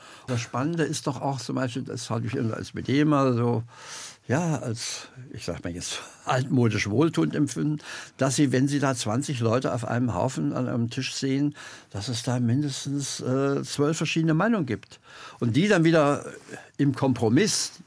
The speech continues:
der ja die Krönung der Demokratie ist, der Kompromiss, der einigermaßen alle Seiten, äh, zufriedenstellt, dass das dann doch immer noch klappt.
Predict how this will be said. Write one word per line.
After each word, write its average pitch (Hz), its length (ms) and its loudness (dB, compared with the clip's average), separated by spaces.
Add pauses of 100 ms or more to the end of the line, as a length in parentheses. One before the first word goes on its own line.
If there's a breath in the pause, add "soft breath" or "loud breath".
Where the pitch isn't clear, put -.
(220)
der 110 120 0
ja 104 100 0
die 104 100 -4
Krönung 120 480 4
der 113 120 0
Demokratie 92 640 -4
ist, - 360 -12 (580 loud breath)
der 92 100 -4
Kompromiss, 117 840 0 (120)
der - 160 -2
einigermaßen 117 800 2
alle 107 380 0
Seiten, 101 520 -6
äh, 92 540 -8
zufriedenstellt, 165 880 0 (440 loud breath)
dass 151 500 2
das 151 140 2
dann 143 160 4
doch 156 140 0
immer 151 160 2
noch 165 180 -2
klappt. - 500 -2